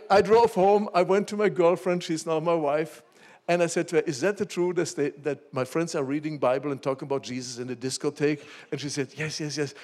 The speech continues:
You cannot go there anymore. It's, it's terrible. It's, it's, it's terrible." So I went to that discotheque,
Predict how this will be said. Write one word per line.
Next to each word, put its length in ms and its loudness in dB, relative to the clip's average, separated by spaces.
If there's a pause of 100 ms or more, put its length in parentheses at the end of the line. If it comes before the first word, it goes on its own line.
(100)
You 80 -4
cannot 380 -2
go 180 2
there 260 0
anymore. 540 -2 (340)
It's, 240 -12
it's 220 -10
terrible. 600 6
It's, 260 -4
it's, 240 -8 (280)
it's 240 -6
terrible." 580 4 (840)
So 420 4 (840)
I 220 8
went 400 4
to 100 4
that 280 0
discotheque, 800 2